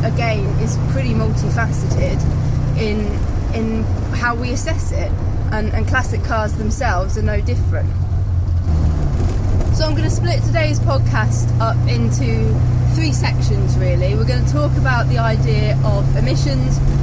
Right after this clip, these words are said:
we're gonna talk about the idea of sustainability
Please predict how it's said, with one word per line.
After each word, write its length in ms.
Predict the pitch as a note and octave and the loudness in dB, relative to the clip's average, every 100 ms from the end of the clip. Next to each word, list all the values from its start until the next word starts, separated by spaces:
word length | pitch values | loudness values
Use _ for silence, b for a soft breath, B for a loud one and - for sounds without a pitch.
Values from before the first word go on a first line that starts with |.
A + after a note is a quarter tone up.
| - | 0
we're 120 | - | 0
gonna 180 | C4+ - | 0 0
talk 160 | - | 0
about 240 | - B3 A#3 | 0 0 0
the 100 | A#3 | 0
idea 460 | A3 - B3+ C#4+ | 0 0 0 0
of 60 | - | 0
sustainability 1120 | - - - G#3+ G#3+ - - - - A3+ A3 | 0 0 0 0 0 0 0 0 0 0 0